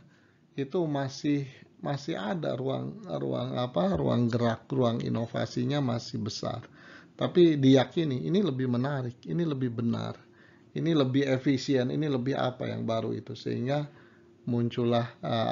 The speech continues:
apa, pergeseran ke teknologi yang lebih baru itu ya. Nah, ini satu tantangan,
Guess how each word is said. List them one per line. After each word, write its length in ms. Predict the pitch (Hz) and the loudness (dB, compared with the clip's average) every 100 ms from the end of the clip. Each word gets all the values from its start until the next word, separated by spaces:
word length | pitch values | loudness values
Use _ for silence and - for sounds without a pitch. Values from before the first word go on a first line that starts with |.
| 110 | -2
apa, 160 | 120 143 143 | -2 -2 0
pergeseran 720 | 117 113 113 - 123 117 113 - - - - - _ | -2 -2 -4 -2 0 0 -4 -10 -20 -20 -20 -20 _
ke 560 | - 117 110 113 123 139 - - | 0 0 2 -2 -4 -6 -8 -6
teknologi 800 | 113 - 110 110 107 113 117 110 | -6 -4 -2 -2 -4 -2 0 0
yang 240 | 113 117 120 - | -2 -6 -8 -6
lebih 320 | 120 110 110 104 | -4 -2 -4 -2
baru 400 | 104 104 107 104 | -2 -2 -4 -6
itu 320 | 104 - - | -8 -6 -2
ya. 160 | 147 143 - - - - 156 | -2 -4 -10 -20 -20 0 4
Nah, 160 | 139 - - - | 4 2 -8 2
ini 240 | 143 151 | 6 6
satu 480 | 143 139 123 131 120 | 6 4 4 0 -2
tantangan, 760 | 117 113 110 107 107 127 151 | 0 0 0 -2 0 2 2